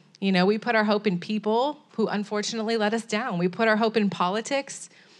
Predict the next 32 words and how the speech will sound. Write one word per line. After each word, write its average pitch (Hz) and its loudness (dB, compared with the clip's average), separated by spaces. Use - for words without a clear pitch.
in 190 -2
prosperity, 226 -2
in 202 0
professions, 208 -2
in 208 0
professionals. 220 -4
But 226 0
all 254 -2
those 202 2
are 190 0
just 208 -2
hired 190 2
hands. 175 -2
They 202 0
all 208 2
make 247 -4
promises 185 0
they 151 -4
can't 190 0
always 202 2
keep. - -8
They 190 4
are 180 4
all 202 4
often 208 0
here 233 0
one 262 -6
day 208 2
and 156 -4
gone 196 0
the 240 -4
next, 196 -2